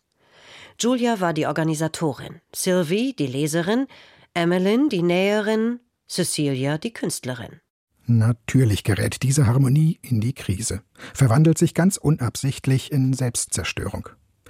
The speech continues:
Speaker 2: Geradezu rasant ist der Zerfall. Mutter Rose verlässt die Familie, nachdem ihr Mann gestorben ist und alle Töchter Entwicklungen durchmachen,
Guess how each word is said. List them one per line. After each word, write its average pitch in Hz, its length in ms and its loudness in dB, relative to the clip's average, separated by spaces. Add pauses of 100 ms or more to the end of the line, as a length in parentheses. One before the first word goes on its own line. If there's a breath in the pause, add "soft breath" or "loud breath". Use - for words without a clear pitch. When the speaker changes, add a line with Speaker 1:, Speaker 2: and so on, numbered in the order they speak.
(140 loud breath)
Speaker 2:
Geradezu 123 440 0
rasant 127 420 2
ist - 160 -6
der 101 80 -4
Zerfall. 98 440 -6 (500 loud breath)
Mutter 151 260 6
Rose 151 440 2
verlässt - 540 -2
die 107 60 0
Familie, 151 440 2
nachdem 113 280 2
ihr 113 100 0
Mann 135 240 2
gestorben 135 540 0
ist - 180 -2
und - 220 -6
alle 160 320 0
Töchter 139 320 0
Entwicklungen 113 560 2
durchmachen, 139 540 0